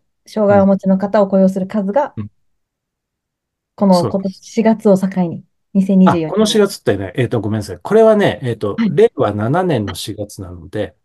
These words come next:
Speaker 1: 失礼しました。令和七年なので、来年。
Speaker 2: うん。だけど、今からもう準備しないと。
Speaker 1: そうですね。こんな、例えば二ヶ月前から。
Speaker 2: えっと、法定雇用率も
Speaker 1: うん。
Speaker 2: この四月に上がりますよね。
Speaker 1: はい。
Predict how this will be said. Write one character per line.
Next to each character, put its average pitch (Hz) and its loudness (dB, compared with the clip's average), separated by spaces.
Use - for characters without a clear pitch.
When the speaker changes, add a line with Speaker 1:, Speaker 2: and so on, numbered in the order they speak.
Speaker 1:
失 - -4
礼 202 4
し 196 0
ま 190 4
し 185 2
た。 175 0
令 247 6
和 233 2
七 208 0
年 226 2
な 208 0
の 202 2
で、 190 4
来 294 2
年。 370 -6
Speaker 2:
う 160 2
ん。 113 2
だ 185 -6
け 196 -2
ど、 175 2
今 202 -2
か 131 0
ら 107 0
も 110 -2
う 101 -4
準 156 4
備 107 0
し - -2
な 85 -8
い - -14
と。 127 0
Speaker 1:
そ 415 4
う 392 2
で 285 0
す 226 -6
ね。 240 2
こ 285 4
ん 285 4
な、 277 4
例 277 0
え 247 2
ば 220 0
二 220 2
ヶ - 4
月 302 0
前 - 0
か 262 6
ら。 233 4
Speaker 2:
え 262 6
っ 254 0
と、 - -4
法 - 6
定 - -
雇 262 6
用 262 6
率 214 -2
も 131 2
Speaker 1:
う - 0
ん。 180 -2
Speaker 2:
こ 156 0
の 160 2
四 151 -2
月 170 0
に 104 -8
上 98 -8
が 107 -6
り 110 -4
ま 110 -4
す - -12
よ 80 -12
ね。 127 -6
Speaker 1:
は 262 -2
い。 226 -2